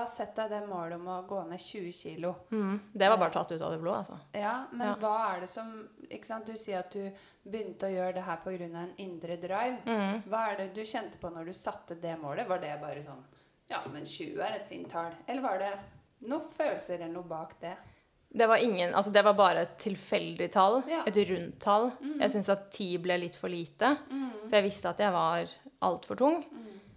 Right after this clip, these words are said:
Speaker 2: Eh, men så satte jeg også disse delmålene, fordi jeg visste jo ikke om tjue, kanskje det aldri kom til å skje. Eh, og så når vi da, når jeg da liksom, jeg skal fortelle resten da, men når jeg da ser tilbake på det, så har jeg gått ned,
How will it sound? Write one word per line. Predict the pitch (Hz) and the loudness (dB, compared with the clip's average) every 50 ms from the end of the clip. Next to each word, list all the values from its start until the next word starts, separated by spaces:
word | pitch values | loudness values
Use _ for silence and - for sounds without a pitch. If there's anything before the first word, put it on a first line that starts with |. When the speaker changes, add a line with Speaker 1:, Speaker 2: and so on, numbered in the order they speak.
| _ _ _ - _ - | _ _ _ -20 _ -2
Speaker 2:
Eh, | 226 226 220 220 214 208 208 208 208 202 202 202 196 202 196 196 196 196 | 0 2 2 2 2 2 0 0 0 0 0 0 0 0 -2 -2 -4 -6
men | 202 202 - - - 214 202 | -6 -6 -6 -2 -2 0 0
så | 233 214 | 4 6
satte | 247 220 - 196 | 6 6 6 6
jeg | 196 185 | 4 4
også | 180 185 196 | 4 2 0
disse | 196 196 190 180 | -2 -2 2 4
delmålene, | 196 185 180 170 170 165 170 165 170 170 180 175 | 4 4 6 4 2 0 -2 0 0 0 -2 -2
fordi | 170 - 180 170 165 | -2 -2 -2 0 0
jeg | 170 170 175 170 165 165 | 2 2 2 0 0 -2
visste | - 185 180 - - | -6 -6 -6 -6 -8
jo | 170 | -6
ikke | - 180 | -6 -6
om | 180 | -6
tjue, | - - - 190 170 165 165 160 165 160 160 160 - - _ _ | -6 -6 -6 -4 -4 -2 -2 -2 0 -2 -4 -6 -10 -16 _ _
kanskje | - 208 185 196 185 | -4 -4 -2 0 0
det | 165 175 170 175 - - | 0 0 0 0 0 0
aldri | 190 175 170 170 170 175 | -2 -2 -2 -4 -6 -6
kom | - 180 170 165 | -6 -8 -8 -6
til | - 180 | -8 -6
å | - | 2
skje. | - 214 247 262 262 - - - _ _ _ _ _ _ _ _ _ _ _ - | 4 4 4 4 2 -4 -14 -20 _ _ _ _ _ _ _ _ _ _ _ -4
Eh, | 214 214 208 202 196 190 190 190 190 185 - | 0 0 2 2 2 0 0 0 -2 -2 -2
og | - | -4
så | - 185 170 165 160 - _ _ _ _ _ 262 - | -4 -4 -6 -6 -10 -14 _ _ _ _ _ -10 -6
når | 202 185 | -4 -2
vi | 180 180 | -2 -2
da, | 180 175 170 160 - - _ - | -2 -2 -4 -6 -8 -14 _ -4
når | - 196 | 0 0
jeg | 196 185 180 | 2 4 4
da | 180 175 180 180 185 | 2 2 2 0 -4
liksom, | 185 180 - 175 175 165 - _ _ 254 | -6 -8 -8 -8 -10 -10 -14 _ _ -12
jeg | 202 | -12
skal | - - 190 | -10 -8 -10
fortelle | 190 180 208 180 190 190 | -6 -4 0 2 2 2
resten | 185 - - - 208 | 2 0 -2 -4 0
da, | 208 190 185 | 2 2 2
men | 175 180 | 2 0
når | 185 180 | 0 0
jeg | |
da | 170 175 | 0 0
ser | 175 - 180 175 | 0 -2 -4 -4
tilbake | 185 175 180 165 165 - - | -2 -2 -2 -2 -4 -4 -4
på | 175 | 0
det, | 180 190 185 | 0 0 2
så | 190 190 | 2 0
har | 185 | -2
jeg | 175 175 | -2 -2
gått | 175 - | -6 -6
ned, | - 160 160 160 147 151 | -4 -4 -2 -2 -2 -4